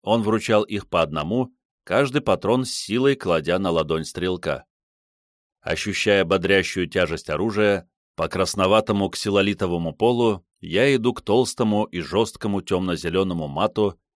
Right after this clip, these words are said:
ложусь на него животом, примащиваюсь поудобнее.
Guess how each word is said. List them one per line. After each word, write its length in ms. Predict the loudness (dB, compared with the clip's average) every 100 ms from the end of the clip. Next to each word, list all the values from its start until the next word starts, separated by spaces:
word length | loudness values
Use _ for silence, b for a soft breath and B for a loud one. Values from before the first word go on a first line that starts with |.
| _ -10
ложусь 460 | 0 0 2 -2 0
на 80 |
него 240 | 0 2 0
животом, 680 | 0 -6 -2 2 2 0 _ _ _
примащиваюсь 800 | -8 -4 -2 -2 -2 0 0 0
поудобнее. 880 | -2 -2 0 -2 -2 -4 -6 -8